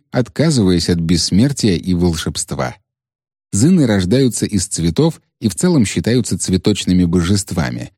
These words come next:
В некоторых случаях даже упоминается о том, что цветы распускаются там, где прошла зына. Но бывают и лесные зыны, живущие в кодрах,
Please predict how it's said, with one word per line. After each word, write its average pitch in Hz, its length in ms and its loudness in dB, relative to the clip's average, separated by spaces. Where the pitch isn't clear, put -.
В 90 120 0
некоторых 71 540 -2
случаях 80 500 -2
даже 110 260 2
упоминается 104 720 0
о 87 60 -2
том, 139 160 0
что 123 180 -4
цветы 110 480 0
распускаются 104 1000 -2
там, 90 320 0
где 82 200 -2
прошла 76 520 -4
зына. 71 440 -6
Но 117 200 4
бывают 143 520 2
и 127 120 4
лесные 143 600 4
зыны, 120 480 4
живущие 101 600 2
в - 80 -8
кодрах, 101 560 0